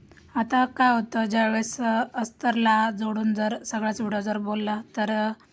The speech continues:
ते चाळीस मिनटाचा व्हिडिओ होऊन जातो. तर एवढा सगळा मोठा व्हिडिओ बघायला, अ, सगळेजण बघत नाहीत. तर त्याच्यासाठी जेवढं शॉर्टकट बनवता येईल अशा पद्धतीने व्हिडिओ टाकण्याचा प्रयत्न करते.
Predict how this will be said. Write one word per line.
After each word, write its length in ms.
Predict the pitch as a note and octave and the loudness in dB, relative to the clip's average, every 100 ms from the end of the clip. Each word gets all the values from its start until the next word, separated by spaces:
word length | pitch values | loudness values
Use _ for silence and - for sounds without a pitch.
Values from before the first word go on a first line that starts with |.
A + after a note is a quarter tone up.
| _ _ - | _ _ -6
ते 80 | A#3 | -4
चाळीस 480 | A#3 G#3+ G#3+ A3 A3+ | 0 2 2 0 0
मिनटाचा 420 | A3 G#3+ G#3+ G#3+ | 0 0 -4 -4
व्हिडिओ 220 | G#3 G#3 | -2 -2
होऊन 300 | G3+ G#3 G#3 | -2 -2 -2
जातो. 380 | G3+ G3 G3 A3 - | -2 -4 -8 -8 -6
तर 180 | G#3+ G#3+ - - _ - | -4 -4 -8 -20 _ -4
एवढा 300 | A#3+ A#3 A#3 | 0 0 0
सगळा 340 | A#3+ A3 A3 | -2 0 2
मोठा 320 | A3 A3 A3 | 2 0 -2
व्हिडिओ 280 | G#3+ G#3+ G#3+ | -2 -2 -4
बघायला, 480 | G#3+ G3+ G3+ G3+ G#3+ - _ _ _ - | -4 -4 -4 -4 -6 -10 _ _ _ -8
अ, 220 | C#4 A3 | -2 0
सगळेजण 520 | A3 A#3 G#3+ G#3+ A3 G#3+ | 0 -2 -2 0 0 0
बघत 320 | G#3 G#3+ A3+ | 0 -2 -2
नाहीत. 180 | G#3 G#3 - | -4 -4 -6
तर 60 | |
त्याच्यासाठी 680 | G#3 A3 A3+ A3+ G#3+ A3+ A3+ | -6 -4 -4 -4 -4 -2 -2
जेवढं 340 | G#3 G#3+ A3 | -2 -2 -2
शॉर्टकट 500 | G#3+ A3 G3+ - A3 | -2 -2 -4 -2 -2
बनवता 440 | G#3+ G#3+ G#3 F#3+ G#3 | 0 0 0 0 -2
येईल 180 | G3+ A#3 | -2 -4
अशा 220 | G#3+ A#3 | -4 -4
पद्धतीने 560 | A3 G#3 G#3 G#3+ G#3+ G#3 | -4 -4 -4 -2 -2 -2
व्हिडिओ 240 | G3+ G#3 | -2 -4
टाकण्याचा 420 | G3+ G#3 G3+ G3 | -4 -4 -4 -6
प्रयत्न 400 | A3 G#3 G#3 A3+ | -6 -6 -6 -6
करते. 380 | G#3+ G3+ G3+ A#3 | -6 -8 -6 -8